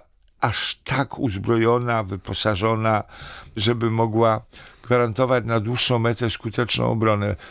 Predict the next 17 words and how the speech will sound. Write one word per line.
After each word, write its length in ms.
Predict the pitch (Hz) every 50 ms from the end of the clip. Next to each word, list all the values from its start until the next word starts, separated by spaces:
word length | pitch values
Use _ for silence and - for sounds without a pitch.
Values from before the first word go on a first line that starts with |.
| - -
Wszyscy 420 | - - - 165 - - - 151
mieli 240 | 139 135 131 123 110
tego 240 | 107 120 107 110 110
świadomość. 760 | - - - 110 101 101 101 95 90 95 92 98 - - - -
Skutkiem 500 | - - - 175 185 - - 165 151 143
tego 300 | 120 156 160 147 151 147
decyzja 840 | 123 127 131 104 - - 131 131 113 107 113 123 123 113 113 117 - - -
o 420 | - 110 107 104 107 107 104 - - _ - - 120
zaprzestaniu 1300 | 101 95 117 131 131 - - - - 117 - - - 113 107 104 101 101 98 98 95 98 98 107 98 -
obrony 600 | - 101 101 98 104 123 139 147 143 143 135 131 - -
i 220 | 120 113 117 113 - - - - - -
poddaniu 840 | - 160 165 135 117 123 110 101 135 120 110 107 110 107 101 98 98 104 _ _ _ -
Warszawy. 600 | 113 113 113 104 - - - 113 104 95 98 95 - - - - - -
Dlatego 420 | - 147 160 160 - 214 220 208 185
mówimy, 540 | 165 170 160 139 165 196 185 185 180 170
że 200 | 147 127 156 147
symbolicznie 800 | 127 - 143 147 135 143 147 147 160 160 143 - - 143 135 123